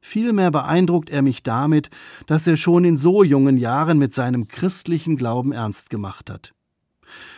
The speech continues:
Diesen ganz starken Jugendlichen prägte sein Glaube so sehr, dass er ihn, wo immer es möglich war, bezeugte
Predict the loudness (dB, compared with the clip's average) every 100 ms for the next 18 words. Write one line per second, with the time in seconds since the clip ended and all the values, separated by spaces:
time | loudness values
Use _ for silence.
0 | -20 _ -4 -2 -2 0 -2 -2 -2 0
1 | 0 -2 -6 -4 -4 -4 -4 0 0 2
2 | 0 -2 -4 -4 -6 -6 -4 -4 -4 -2
3 | 0 0 -2 -2 0 0 0 2 2 2
4 | 0 0 -2 -10 -4 -2 2 2 2 2
5 | 2 0 0 0 0 0 4 2 2 -6
6 | -2 -2 -2 -4 -4 -2 -2 -4 -2 -2